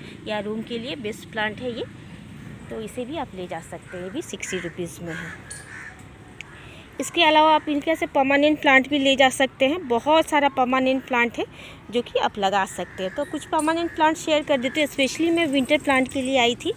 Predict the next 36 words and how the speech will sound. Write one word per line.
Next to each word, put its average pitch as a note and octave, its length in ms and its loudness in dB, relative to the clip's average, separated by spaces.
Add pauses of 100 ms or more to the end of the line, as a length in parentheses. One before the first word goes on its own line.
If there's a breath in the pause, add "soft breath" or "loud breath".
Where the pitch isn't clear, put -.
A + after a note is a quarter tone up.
(640 loud breath)
तो D4 220 0
जैसे C4 260 -2
कि D#4+ 180 -4
आप D4 460 2 (300 loud breath)
ये, C4+ 260 -2 (600 loud breath)
आपको C#4 220 0
कहीं D4+ 320 8
भी E4 200 8
pot C#4 360 4
में D#4 100 4
लगा, C#4 220 8
लगा C4+ 200 8
हुआ C#4 180 8
बोगनवेलिया A#3+ 600 4
नहीं C4 260 4
मिलेगा C4+ 460 6 (480 loud breath)
और A3 260 0
ये A3+ 140 -6
मात्र A#3 340 -4
आप A3+ 140 -6
यहाँ G#3 140 -4
से A#4 160 -8
फिफ्टी A3 380 -10
रुपीज़ G3 360 -10
में B3 120 -6
ले F3+ 200 -8
जा F3 140 -8
सकते E3+ 360 -14
हैं। E3+ 400 -16 (300)
और A3 240 -2
देख G#3+ 220 -8
ही C#4+ 80 -10
सकते C4 280 -10
हैं D#4+ 160 -12
इसकी - 260 -12
branches G#3 460 -10